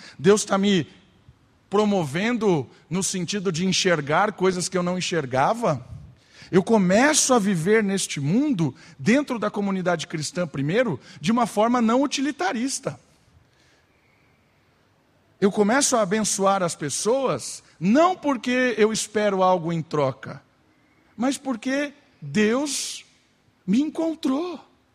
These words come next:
E esse é o maior valor que eu tenho. É Deus que me deu o maior valor de pertencer à sua família. E isso me faz servir, amar as pessoas. Quando eu entendo isso, que o Senhor é o meu pastor e isso me basta,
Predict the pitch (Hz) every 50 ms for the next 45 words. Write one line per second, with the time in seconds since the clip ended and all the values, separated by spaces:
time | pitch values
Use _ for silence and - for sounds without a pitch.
0 | _ _ _ _ _ _ _ _ _ _ _ _ _ - 180 208 240 285 330 330
1 | 311 - - 359 302 294 294 294 269 262 269 302 320 339 330 254 320 320 330 302
2 | 285 262 262 277 302 277 - - - 294 285 302 - - 247 247 277 302 302 277
3 | 185 135 117 - _ _ _ _ _ _ _ _ _ _ _ _ _ _ - 220
4 | 262 277 277 277 247 285 302 330 - - - 311 302 302 294 240 262 277 294 294
5 | 277 262 277 285 269 302 302 285 269 262 269 269 269 247 208 240 208 - 269 269
6 | 262 - 269 262 254 - 277 269 277 277 269 - 277 277 277 - 302 302 285 262
7 | 269 277 269 262 247 180 - - - - - - 233 247 277 302 320 - - -
8 | 302 269 269 240 - - - 285 294 285 - - 302 294 285 269 233 254 285 302
9 | 311 302 294 285 269 294 302 330 311 294 277 - - 285 247 220 247 269 285 320
10 | - 226 - - - - - _ _ _ _ _ _ _ _ _ _ _ _ _
11 | - 196 247 311 359 480 453 427 392 339 277 202 - 202 190 180 170 147 147 147
12 | 143 131 123 - - 131 - 156 147 - - 151 151 156 165 160 147 143 147 139
13 | 139 - 135 123 - - - 135 127 127 131 131 - - 131 131 120 101 113 135
14 | 190 240 240 - - - 120 -